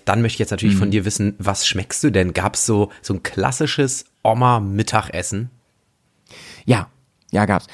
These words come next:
Speaker 2: Also Oma, sehr, sehr gute Köchin auf jeden Fall. Ähm, hat oft für viele Leute richtig gut und aufwendig gekocht. Aber wenn wir da waren, ähm, oder auch ich alleine ganz viel, ähm, dann gab es wirklich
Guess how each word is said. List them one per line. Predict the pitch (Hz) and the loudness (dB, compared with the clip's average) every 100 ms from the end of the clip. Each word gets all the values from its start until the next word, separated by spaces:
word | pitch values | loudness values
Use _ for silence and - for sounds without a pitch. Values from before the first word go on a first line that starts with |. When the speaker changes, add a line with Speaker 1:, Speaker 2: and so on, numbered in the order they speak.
| - - | -20 -2
Speaker 2:
Also | 113 123 | 2 4
Oma, | 143 147 - | 4 2 2
sehr, | 113 110 113 127 | -2 0 4 4
sehr | 123 | 4
gute | 110 110 | 0 -2
Köchin | - 120 135 | 0 0 2
auf | 123 | -2
jeden | 120 123 | 0 -2
Fall. | 135 127 143 156 - | 2 2 2 0 -2
Ähm, | - 120 113 110 | 0 0 2 0
hat | 113 - | -2 0
oft | 127 - | -2 -2
für | - | -4
viele | 110 - 135 135 | -4 -2 0 4
Leute | 117 117 117 117 | 4 4 4 2
richtig | 107 127 - - | 0 -2 -8 -6
gut | 123 127 | -2 -2
und | 104 | -4
aufwendig | - 110 143 123 113 120 | 0 2 4 2 0 -2
gekocht. | - 143 151 - | -2 0 0 -2
Aber | 95 110 123 | -2 2 2
wenn | 110 104 | 2 -2
wir | 101 147 170 | -2 -2 0
da | 98 113 123 | 0 0 0
waren, | 110 147 226 247 - - - - - | 0 -2 -4 -8 -18 -20 -20 -18 0
ähm, | 117 117 113 107 - - | 4 6 4 2 -2 0
oder | 120 95 | 2 2
auch | 78 - | 0 -4
ich | 123 - 95 | -8 -6 -2
alleine | 92 95 127 | 2 2 2
ganz | 127 127 | 0 -2
viel, | - 131 139 - - - - - | -2 0 0 -4 -20 -20 -20 -2
ähm, | 107 104 101 101 | 2 4 4 2
dann | 95 117 139 | 2 2 2
gab | 113 131 | 2 0
es | - 127 - | 0 -4 0
wirklich | 117 - 117 117 - - - - | 0 2 2 2 0 -8 -10 -12